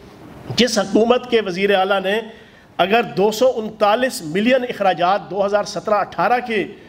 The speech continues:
माली साल में उसके सेक्रेटेरिएट के थे, तो आज दो हज़ार उन्नीस बीस में जो है वो एक सौ पचास मिलियन रुपए हैं। आज उस हुकूमत की जनाब दो साल कंप्लीट हुए हैं कि जिसके वज़ीर आला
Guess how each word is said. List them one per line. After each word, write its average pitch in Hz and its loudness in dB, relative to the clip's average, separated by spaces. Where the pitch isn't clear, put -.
माली 185 2
साल 180 2
में 196 -2
उसके - -4
सेक्रेटेरिएट 190 -2
के 175 -4
थे, 196 2
तो - -6
आज 190 2
दो 196 2
हज़ार 208 2
उन्नीस 220 -4
बीस 214 -2
में 190 2
जो 185 2
है 190 4
वो 202 -2
एक 185 -4
सौ 202 -6
पचास 185 0
मिलियन 170 0
रुपए 165 2
हैं। 143 -2
आज 220 2
उस - 0
हुकूमत 247 0
की 254 -4
जनाब 226 0
दो 214 0
साल 220 0
कंप्लीट 214 -8
हुए 220 4
हैं 226 2
कि 220 -2
जिसके 196 -2
वज़ीर 196 2
आला 208 4